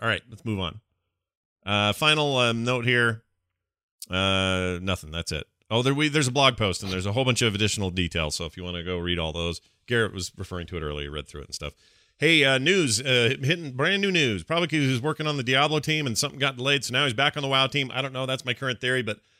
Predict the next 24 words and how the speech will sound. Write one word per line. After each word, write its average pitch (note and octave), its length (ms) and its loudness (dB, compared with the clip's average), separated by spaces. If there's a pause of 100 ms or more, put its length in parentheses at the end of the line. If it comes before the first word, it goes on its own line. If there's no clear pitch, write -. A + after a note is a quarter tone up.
(120)
Hol-, C3 160 -4
Brian G3+ 400 2
Holinka F#3 540 2
is F#2+ 100 -6
back C3+ 280 0
on D#3+ 100 -6
the E3+ 60 -2
WoW B2+ 220 4
team. F2 400 -4 (540)
Uh, F2+ 240 0
very C#3 300 2
briefly E3 460 0
was B2+ 280 2
on C3 220 0
something C3+ 300 0
secret F#3 400 2 (440)
and G#2 160 -4
then A2+ 400 0
back. F2+ 380 -8
He F2+ 240 -8
confirmed A2+ 400 -4
it A2+ 60 0
on A2 160 0
Twitter, C#3 420 0